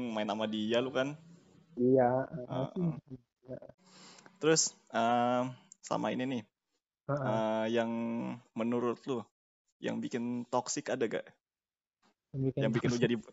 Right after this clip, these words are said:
Speaker 1: yang bikin lu <laughs> jadi bucin gitu lah.
Speaker 2: Kayaknya lu tahu, Nan. <laughs>
Speaker 1: Eh, yang mana tuh? Gua nggak tahu nih.
Speaker 2: Nah, yang, yang terakhir banget, yang kita tablo bantu wilayah, yang terakhir.
Speaker 1: Oh. <laughs> Iya, iya, iya, iya. Gua tahu, gua tahu.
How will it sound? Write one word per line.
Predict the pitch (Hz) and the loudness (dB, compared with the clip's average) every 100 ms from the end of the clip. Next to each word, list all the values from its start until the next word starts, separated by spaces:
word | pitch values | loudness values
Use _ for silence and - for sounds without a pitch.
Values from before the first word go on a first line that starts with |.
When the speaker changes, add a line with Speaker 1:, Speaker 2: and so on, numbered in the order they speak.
| - | -4
Speaker 1:
yang | 123 | 0
bikin | 117 117 117 | 0 0 -2
lu | 120 | 2
<laughs> | |
jadi | 131 123 | 2 0
bucin | 110 123 - 131 | -4 -2 -2 0
gitu | - - | -2 0
lah. | 135 - - 170 - 226 214 - _ | 0 -2 -12 -16 -12 -8 -8 -10 _
Speaker 2:
Kayaknya | 143 151 170 | 2 4 6
lu | 170 | 6
tahu, | 170 131 135 | 6 4 4
Nan. | 143 143 151 | 2 2 2
<laughs> | - - - - - 180 - 113 | 2 2 0 2 2 0 2 6
Speaker 1:
Eh, | 120 | 6
yang | 120 | 8
mana | 131 127 123 | 8 8 8
tuh? | 127 156 127 - - | 8 8 8 2 0
Gua | 151 156 | 6 8
nggak | 139 | 10
tahu | 147 160 | 10 10
nih. | 139 135 - - _ _ 151 | 8 6 0 -16 _ _ -6
Speaker 2:
Nah, | 160 156 | -2 0
yang, | 160 139 139 143 160 - | 4 4 2 -2 -6 -6
yang | 139 135 | -8 -2
terakhir | 135 135 135 | 0 0 -2
banget, | 131 135 147 135 | 0 2 0 -2
yang | 131 | -4
kita | 127 - 131 - | -4 0 -2 2
tablo | 127 123 131 | 0 4 4
bantu | 127 123 127 | 4 0 0
wilayah, | 131 127 127 127 127 - | 0 2 2 0 -2 -6
yang | 131 123 120 | -10 -10 -10
terakhir. | 127 127 - - - _ | -10 -10 -10 -16 -16 _
Speaker 1:
Oh. | - 143 175 190 196 190 180 - - - 143 | 4 8 12 12 12 12 10 6 -2 -12 -4
<laughs> | 139 - 139 - 190 - 359 - 320 - 320 - - - _ - | -2 -2 -4 0 0 0 -6 -4 -6 -4 -6 -6 -14 -20 _ -2
Iya, | - | 0
iya, | 131 143 | 0 0
iya, | 120 113 | 2 0
iya. | 78 - 415 403 | -2 -2 -2 2
Gua | 147 139 | 4 6
tahu, | 139 | 6
gua | 139 143 | 6 4
tahu. | 147 156 | 4 4